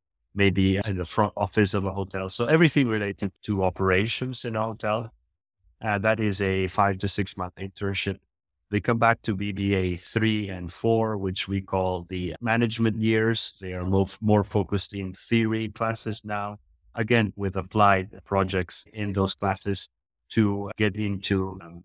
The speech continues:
what management is, which will then, and then continue to a semester five, where the internship, again, they go out to the industry.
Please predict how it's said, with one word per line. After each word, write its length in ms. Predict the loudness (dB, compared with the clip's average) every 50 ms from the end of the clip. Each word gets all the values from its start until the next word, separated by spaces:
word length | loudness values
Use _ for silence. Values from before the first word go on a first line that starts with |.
| _ _
what 220 | -14 -12 -12 -12 -12 _ _ _ -8
management 720 | -2 0 2 2 2 2 0 0 0 -2 -2 -2 -2 -2
is, 180 | -2 -2 -2 -2 -4 _
which 300 | -6 -4 -2 0 2 4
will 120 | 4 4
then, 220 | 4 2 0 -2 -4
and 200 | -4 -2 0 2
then 300 | 2 2 2 2 0 -4 -8 _ _ _ _ _ _ _
continue 480 | 0 0 0 2 2 0 2 2 0 0
to 180 | 0 -2 -2
a 60 | 0 -2
semester 500 | -2 -2 -2 -2 -4 -4 -4 -4 -6 -6
five, 540 | -2 2 4 6 6 6 4 2 0 -2
where 160 | -2 -2 -2 -2
the 200 | 0 0 0 0
internship, 580 | 0 0 -2 -4 -4 -4 -4 -4 -4 -4 -4 -8 _ -12
again, 440 | -8 -6 -2 0 2 2 2 2 0
they 120 | 0 -2
go 200 | 0 0 2 4
out 180 | 4 4 4 0
to 120 | -2 -4 -2
the 120 | -2 -2
industry. 600 | -4 -2 -4 -6 -6 -6 -4 -4 -4 -4 -6 -8